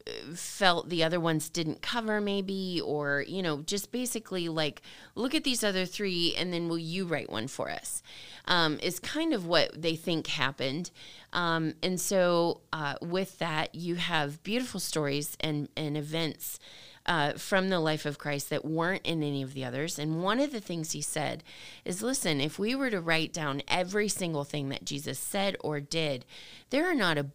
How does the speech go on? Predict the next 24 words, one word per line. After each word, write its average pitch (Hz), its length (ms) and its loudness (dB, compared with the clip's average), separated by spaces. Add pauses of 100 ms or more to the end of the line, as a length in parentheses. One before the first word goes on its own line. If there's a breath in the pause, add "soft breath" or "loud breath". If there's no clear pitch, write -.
(120)
enough 180 400 0
books - 460 2
to 160 120 -2
contain 147 500 -2
the 131 80 -4
whole." - 480 -4 (560 loud breath)
Um, 180 320 6
and 202 180 0
so 208 180 2
the 190 200 -2
idea 220 600 2
is 160 400 2
that 165 320 2
as 165 220 0
Jesus 214 480 -4
did 165 180 -2
life, 151 380 -4
every 247 400 -2
second 202 720 -4 (520 loud breath)
was 180 300 0
filled 175 460 -2
with 147 140 -4
something. - 800 -8 (480 loud breath)
Um, 156 340 2